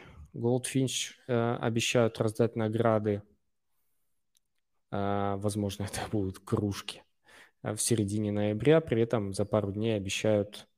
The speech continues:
э, сообщить и сказать, что, ну, когда это будет. Поэтому ждем кружки, возможно, не кружки. Кто-то говорил там про десять,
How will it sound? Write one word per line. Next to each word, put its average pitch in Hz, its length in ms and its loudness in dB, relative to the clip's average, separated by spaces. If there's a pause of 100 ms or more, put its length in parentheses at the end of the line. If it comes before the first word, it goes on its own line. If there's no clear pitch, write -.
(120)
э, 95 560 -2 (1000)
сообщить - 840 0
и 104 120 0
сказать, 104 520 0
что, 95 460 -4
ну, 101 200 -2
когда 95 360 0
это 92 160 -4
будет. 92 400 -8 (520)
Поэтому 101 380 4
ждем 127 480 6
кружки, 156 720 2 (1040)
возможно, 110 500 2
не 107 160 0
кружки. 120 680 2 (1800)
Кто-то 107 300 0
говорил 113 400 2
там 104 200 2
про 117 200 4
десять, 135 560 4